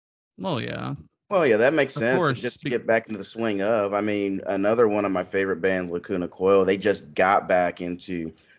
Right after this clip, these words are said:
Speaker 2: touring and getting together, and now they are over here in the States, thankfully. That is a, that's a bucket list band I gotta see one day. But, uh, you know, I'm, I'm, I'm honestly grateful that we got to, you know, get into this, and,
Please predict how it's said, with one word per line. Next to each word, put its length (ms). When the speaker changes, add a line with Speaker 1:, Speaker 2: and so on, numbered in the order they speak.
Speaker 2:
touring 520
and 100
getting 260
together, 600
and 120
now 160
they 240
are 360
over 200
here 280
in 80
the 60
States, 640
thankfully. 800
That 260
is 100
a, 60
that's 200
a 40
bucket 380
list 200
band 240
I 100
gotta 300
see 220
one 240
day. 540
But, 240
uh, 160
you 120
know, 140
I'm, 180
I'm, 220
I'm 180
honestly 300
grateful 400
that 340
we 80
got 300
to, 340
you 120
know, 100
get 200
into 180
this, 420
and, 320